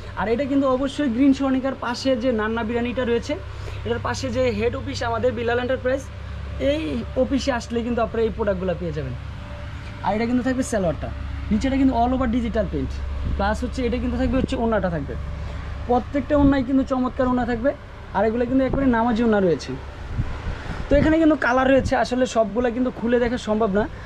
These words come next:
তো আপনারা কিন্তু video কলে চাইলে কিন্তু দেখে নিতে পারেন। তো এখানে কিন্তু কালার থাকবে, ডিজাইন থাকবে, অসংখ্য কালার ডিজাইন নিয়ে কিন্তু প্রত্যেকটা ভিডিওতে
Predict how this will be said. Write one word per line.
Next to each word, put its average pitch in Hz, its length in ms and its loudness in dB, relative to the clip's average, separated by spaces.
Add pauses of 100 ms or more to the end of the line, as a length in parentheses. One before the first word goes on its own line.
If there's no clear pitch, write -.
(180)
তো 190 80 2
আপনারা 233 280 4
কিন্তু 262 380 0
video 233 300 4
কলে 254 260 4
চাইলে 220 300 2
কিন্তু 240 220 -2
দেখে 214 300 2
নিতে 226 220 2
পারেন। 214 260 4 (600)
তো 214 160 4
এখানে 240 360 0
কিন্তু 254 180 0
কালার 214 300 2
থাকবে, 151 280 -4 (440)
ডিজাইন 240 320 6
থাকবে, 156 340 2
অসংখ্য 269 720 2
কালার 226 340 2
ডিজাইন 240 260 -2
নিয়ে 247 240 2
কিন্তু 254 240 0
প্রত্যেকটা 233 380 0
ভিডিওতে 220 480 0